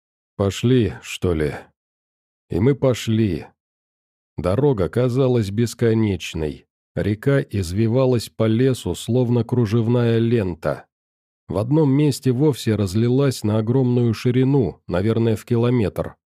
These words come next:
а то и больше. А глубина упала сантиметров до двадцати.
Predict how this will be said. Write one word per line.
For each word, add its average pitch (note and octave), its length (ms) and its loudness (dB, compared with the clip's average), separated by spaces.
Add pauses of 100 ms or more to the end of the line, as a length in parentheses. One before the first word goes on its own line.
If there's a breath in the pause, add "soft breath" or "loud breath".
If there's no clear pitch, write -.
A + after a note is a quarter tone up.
(140)
а E2 120 -2
то C3+ 140 2
и C3+ 80 4
больше. G2 680 -2 (480)
А D#2 120 0
глубина A2+ 520 2
упала A2+ 480 2
сантиметров A2 880 0
до G#2+ 120 -2
двадцати. G#2+ 840 -2